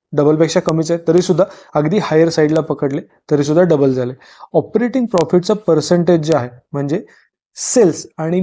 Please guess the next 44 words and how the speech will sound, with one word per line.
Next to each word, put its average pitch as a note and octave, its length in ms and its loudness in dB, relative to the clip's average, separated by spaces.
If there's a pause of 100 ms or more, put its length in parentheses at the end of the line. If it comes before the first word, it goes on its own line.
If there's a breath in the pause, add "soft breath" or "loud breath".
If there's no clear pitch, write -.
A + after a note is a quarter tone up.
बेसिक E3 420 2
एक्सपेन्सेस D#3 540 -2
जे C#3 80 -4
आहेत, C3 160 -4
की F#3 60 -6
ऑपरेशनल E3+ 560 0
एक्सपेन्सेस C#3+ 520 -4
आहेत, - 140 -10 (280 loud breath)
हे F#3+ 60 4
मायनस D#3 380 2
केल्यानंतर D#3 500 0
राहणारं C#3 400 0
जे E3 120 -2
प्रॉफिट C#3+ 460 -2
आहे, B2+ 100 -2 (120)
ज्याला C#3 180 2
आपण D3 140 0
ऑपरेटिंग D3+ 420 0
प्रॉफिट C#3 320 -2
म्हणतो, C3+ 300 -4 (420 loud breath)
यामध्ये G3 380 2
असं F3+ 200 -4
काय F3+ 120 2
झालंय D#3+ 260 0
का, D3+ 180 0
की D3+ 220 -6
आधी D#3 220 0
पाच D#3 320 -2
टक्के E3+ 240 -2
होतं E3 280 0 (300 loud breath)
आणि D3+ 120 0
आता D3 260 0
खूप F#3 220 -4
इफिशियंटली F#3 560 2
कंपनी E3 320 0
काम D#3+ 200 0
करते, D#3 260 0
दहा C#3+ 220 -2
टक्के D3 280 -2
झालं, D3+ 240 2 (340 loud breath)
मग E3 140 0
वीस D#3 220 2
टक्के D#3+ 220 0
झालं, C#3+ 220 0